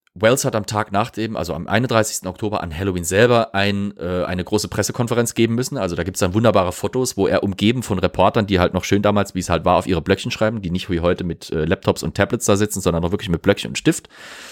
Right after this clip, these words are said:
und mit den genialen Hüten, wie man sie klischeemäßig kennt. Und in der Mitte sitzt Orson Welles, der Schauspieler,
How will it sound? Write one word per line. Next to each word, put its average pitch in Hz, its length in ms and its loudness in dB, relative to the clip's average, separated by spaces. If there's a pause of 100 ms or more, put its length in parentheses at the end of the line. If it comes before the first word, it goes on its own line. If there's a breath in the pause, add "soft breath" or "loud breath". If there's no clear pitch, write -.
(140 loud breath)
und 101 100 -2
mit 95 140 -2
den 92 80 0
genialen 92 340 4
Hüten, 131 300 0
wie 123 80 2
man 110 80 2
sie 98 80 -4
klischeemäßig 92 560 -2
kennt. 120 320 0 (340 loud breath)
Und 117 140 4
in 113 40 6
der 113 100 4
Mitte 139 180 2
sitzt 143 240 0
Orson 113 340 2
Welles, 117 220 0
der 160 120 2
Schauspieler, 76 720 -8